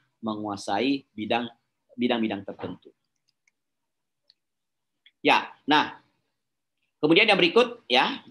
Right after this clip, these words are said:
bagaimana kita bisa mengintegrasikan hal ini. Jadi sebenarnya kalau kita lihat ada best available scientific evidence, kemudian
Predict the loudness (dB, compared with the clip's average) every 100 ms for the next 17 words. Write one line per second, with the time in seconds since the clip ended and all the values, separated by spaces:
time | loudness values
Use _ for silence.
0 | 0 4 4 4 4 2 0 2 2 0
1 | 0 -2 -2 0 -2 -2 -2 0 -2 -2
2 | -4 -2 0 4 4 4 -2 _ _ _
3 | -4 0 2 2 2 0 0 2 4 4
4 | 2 0 -12 _ _ -6 2 6 6 4
5 | 0 0 0 2 4 2 0 -2 -2 -4
6 | -6 -4 -4 0 4 6 4 2 -4 -16
7 | _ _ _ 0 2 4 4 4